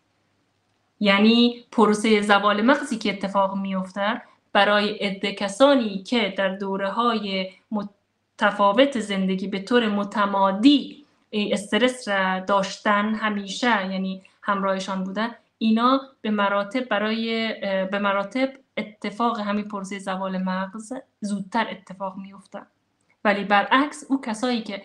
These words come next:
اه، یا مدیریت خیلی قوی بر عواطف خود، خود داشتن که اس-، استرس هم یکی از عاطفه ها محسوب می‌شه، یکی از همین احساسات محسوب می‌شن، اه، و یا اینکه کلاً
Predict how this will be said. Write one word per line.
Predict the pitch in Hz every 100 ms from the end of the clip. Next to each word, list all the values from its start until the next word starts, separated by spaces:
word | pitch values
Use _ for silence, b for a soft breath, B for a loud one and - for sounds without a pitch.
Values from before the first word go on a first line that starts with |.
| b b b b
اه، | 208 196 196 190 190 _ _ _ _ 214
یا | 208
مدیریت | 208 208 202 208 226 269
خیلی | 285 277 226
قوی | 190 190 196 190 190 -
بر | 190 185
عواطف | 190 190 185 240
خود، | 247 220
خود | - 196
داشتن | 190 - 196 190 202 - _ _
که | -
اس-، | 190 - - -
استرس | 190 202 226 233 208
هم |
یکی | 208 233 202
از | 202
عاطفه | 190 - 190
ها | 196 208
محسوب | 208 185 - 190
می‌شه، | 190 196
یکی | 208 208
از | 190 196
همین | 190 202
احساسات | 185 - 185 220 220
محسوب | 190 185 202
می‌شن، | - 220 269 b b b b b b -
اه، | 202 196 190 190 190 190 196
و | 190
یا | 202 226
اینکه | 247 262 269
کلاً | 269 233 220 285 240